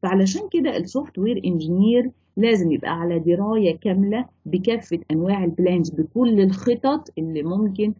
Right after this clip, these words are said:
تنفذ وتوضع في الاورجانيزيشن، لأن دي هتؤثر بشكل كبير على الاورجانيزيشن. طيب، التأثيرات دي هتكون في إيه؟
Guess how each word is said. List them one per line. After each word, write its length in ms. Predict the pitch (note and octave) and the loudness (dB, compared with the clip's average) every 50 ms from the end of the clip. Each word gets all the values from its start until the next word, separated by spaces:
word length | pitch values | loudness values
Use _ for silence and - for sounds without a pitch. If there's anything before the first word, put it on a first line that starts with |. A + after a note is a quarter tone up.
| _ _ _ _ _ _ _ - | _ _ _ _ _ _ _ -6
تنفذ 800 | E3 E3+ F3 F3 G#3+ F#3+ - - - - F3 G3+ A3 G3 F#3+ - - - _ _ - | -2 -2 0 0 -2 -4 -8 -14 -8 -4 -2 0 0 -2 -4 -8 -14 -16 _ _ -6
وتوضع 580 | D3 C#3+ C#3+ D3+ - G#3+ G#3 G3 F#3+ F#3+ F3+ F3 - - | -4 -4 -4 -4 -2 -2 0 0 0 0 -2 -2 -6 -2
في 300 | F#3+ G3 F#3+ F#3 F#3+ F#3+ - | 0 2 2 2 0 -2 -2
الاورجانيزيشن، 1000 | B2+ D#3 E3+ D#3+ - - D#3 - C#3+ D3 C3+ B2+ A#2 A#2+ B2 - - - - C#3 - _ _ - _ _ _ - | -2 0 0 -2 0 -2 -2 -2 0 0 0 -2 -2 -6 -8 -10 -12 -12 -14 -16 -18 _ _ -20 _ _ _ 0
لأن 160 | F3 E3 F#3+ | 2 6 6
دي 280 | G3 G3 F#3+ G#3+ A#3 A#3 | 6 6 6 4 4 2
هتؤثر 880 | G#3+ F#3 F#3+ - - - _ - - - A3 A3+ - - - A#3 G3 E3+ | 2 -2 -4 -4 -6 -8 _ -10 -4 -4 -4 -4 -4 -2 2 2 2 2
بشكل 440 | D3+ D#3+ - F#3+ F#3 F#3+ G#3 E3 | 0 -4 -2 -2 -2 -2 -2 -4
كبير 360 | D3 D3+ D#3 F#3 G3 G#3 G3 F3+ | -6 -4 -4 0 0 2 2 0
على 380 | - D3+ F3 F#3 F#3 - - | -2 -2 -2 -2 -2 -2 -4
الاورجانيزيشن. 880 | F3+ - - F#3+ G3 G3 G3+ G3+ G3+ G3+ F#3+ G#3 F#3+ F#3 - - C3 C3 _ _ _ _ _ _ _ _ - | -6 -4 -2 -2 -2 -2 -2 -4 -4 -4 -2 -2 -4 -4 -4 -6 -10 -12 _ _ _ _ _ _ _ _ -8
طيب، 180 | - D3 B2+ B2+ | -6 -4 -2 0
التأثيرات 680 | B2+ G3+ G3 G#3+ G#3 - G#3+ - - B3+ C4 D4+ D#4 | 0 0 2 2 2 0 0 0 -2 -4 -2 0 -2
دي 320 | B3 G3+ F#3+ A3+ A#3+ B3 A3 | -2 -4 -6 -6 -4 -4 -4
هتكون 480 | G3+ E3 E3 - - - G#3 G#3 G#3 | -2 -4 -6 -6 -6 -4 -2 -2 -2
في 200 | F#3+ F#3+ - E3+ | -2 -4 -8 -10
إيه؟ 360 | - - F#3 F#3 F#3 F#3+ F#3 | -6 -2 -2 0 0 0 -2